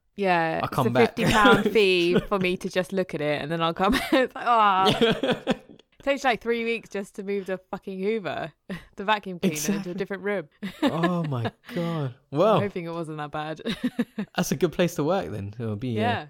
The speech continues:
Speaker 2: an electrician. <laughs>
Speaker 1: Yeah, not, not anymore, but yeah, I guess back
Speaker 2: Not
Speaker 1: in the
Speaker 2: anymore.
Speaker 1: day, maybe.
Speaker 2: Damn. Um, I've got one to add, and it's probably better for you. <laughs>
Speaker 1: Better for me? Oh
Speaker 2: Y-,
Speaker 1: God,
Speaker 2: well,
Speaker 1: okay.
Speaker 2: it's, as in, better for you than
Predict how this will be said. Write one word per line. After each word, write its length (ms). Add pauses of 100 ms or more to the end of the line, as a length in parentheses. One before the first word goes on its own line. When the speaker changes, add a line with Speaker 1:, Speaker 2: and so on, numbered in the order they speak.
(140)
Speaker 2:
an 100
electrician. 600
<laughs> 20 (380)
Speaker 1:
Yeah, 380
not, 240
not 200
anymore, 440
but 220
yeah, 180
I 80
guess 240
back 100
Speaker 2:
Not 220
Speaker 1:
in 80
the 60
Speaker 2:
anymore. 160
Speaker 1:
day, 60 (120)
maybe. 320 (640)
Speaker 2:
Damn. 100 (160)
Um, 160
I've 140
got 140
one 180
to 80
add, 260
and 200
it's 100
probably 400 (140)
better 200
for 120
you. 320 (140)
<laughs> 120
Speaker 1:
Better 540
for 160
me? 420 (220)
Oh 60
Speaker 2:
Y-, 80
Speaker 1:
God, 200
Speaker 2:
well, 240
Speaker 1:
okay. 300
Speaker 2:
it's, 80 (340)
as 140
in, 140 (120)
better 240
for 160
you 100
than 260